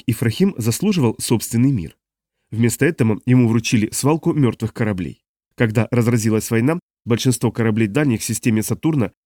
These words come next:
погибли от истребителей, мин или дронов. Теперь роботы-буксиры находили эти корабельные трупы, перехватывали,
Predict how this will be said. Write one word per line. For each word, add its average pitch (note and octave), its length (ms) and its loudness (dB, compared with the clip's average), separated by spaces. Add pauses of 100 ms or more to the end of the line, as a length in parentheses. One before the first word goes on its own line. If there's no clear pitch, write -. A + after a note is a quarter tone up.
(160)
погибли B2+ 420 0
от A#2 140 -6
истребителей, A2+ 680 -2
мин D3 240 2
или A#2+ 160 0
дронов. E2+ 400 -6 (480)
Теперь B2+ 320 2
роботы-буксиры A#2 880 0
находили A#2 540 0
эти A#2 240 -2
корабельные A2+ 560 0
трупы, C3 380 -2 (280)
перехватывали, A2+ 680 0